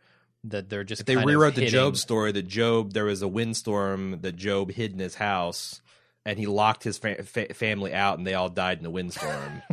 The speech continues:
Speaker 1: <laughs> Sure.
Speaker 2: And then he got himself cut with a walker-infected blade and got a disease, and,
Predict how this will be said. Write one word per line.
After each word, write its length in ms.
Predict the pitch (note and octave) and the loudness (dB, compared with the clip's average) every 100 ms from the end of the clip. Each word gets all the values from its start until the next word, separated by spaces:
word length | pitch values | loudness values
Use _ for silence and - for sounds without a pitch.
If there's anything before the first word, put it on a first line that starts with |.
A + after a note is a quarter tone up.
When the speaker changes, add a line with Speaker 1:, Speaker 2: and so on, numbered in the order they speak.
| - _ _ _ | -10 _ _ _
Speaker 1:
<laughs> 100 | - - - - - _ - - | -6 -4 -10 -12 -20 _ -20 -16
Sure. 280 | - B2 G2 - _ _ _ _ - | -6 -6 -6 -14 _ _ _ _ -6
Speaker 2:
And 160 | G#2+ | -2
then 100 | A2+ | -2
he 60 | A2+ | 2
got 160 | A2+ | 4
himself 320 | G#2+ G2+ G#2 - | 2 2 -2 -2
cut 220 | B2 F#2 | -2 0
with 120 | G2+ | -2
a 40 | G2 | 0
walker-infected 760 | F#2+ G2+ G2+ F#2 G2 F#2 E2+ | 2 2 2 -4 -4 -4 -6
blade 280 | G2 F#2+ F2+ | -2 0 -2
and 100 | F2+ | -2
got 160 | F#2 | -2
a 60 | F2 | -4
disease, 560 | E2 E2 F#2 F#2 F2 E2 | -8 -10 -6 -6 -8 -10
and, 280 | D2+ D#2+ | -10 -12